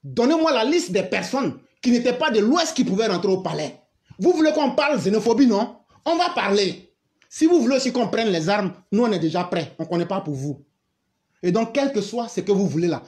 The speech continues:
on est prêt maintenant, on vous attend. Ce sont les lâches, ce sont les indignes et ce sont les hommes maudits qui font dans la langue de bois avec vous. Cette Côte d'Ivoire là,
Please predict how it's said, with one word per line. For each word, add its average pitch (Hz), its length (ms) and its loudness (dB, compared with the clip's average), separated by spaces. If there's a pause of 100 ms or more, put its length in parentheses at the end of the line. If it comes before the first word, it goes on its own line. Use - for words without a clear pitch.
on 165 140 -2
est 160 100 0
prêt 202 300 -2
maintenant, 165 340 -2
on - 20 -2
vous 160 160 -2
attend. - 260 -6 (420)
Ce 220 140 -2
sont 262 160 0
les 214 120 2
lâches, 180 540 -2 (120)
ce 220 140 -4
sont 254 160 -2
les 196 220 0
indignes 202 500 2 (160)
et 233 60 0
ce 220 120 0
sont 220 160 -2
les 185 200 0
hommes 196 180 4
maudits 220 720 2 (180)
qui 233 100 0
font 247 160 -2
dans 196 80 2
la 170 100 0
langue 190 200 2
de 160 80 0
bois 165 200 0
avec 151 220 -2
vous. 143 260 -6 (680)
Cette 285 300 -2
Côte 269 140 -2
d'Ivoire 202 340 2
là, 156 280 -6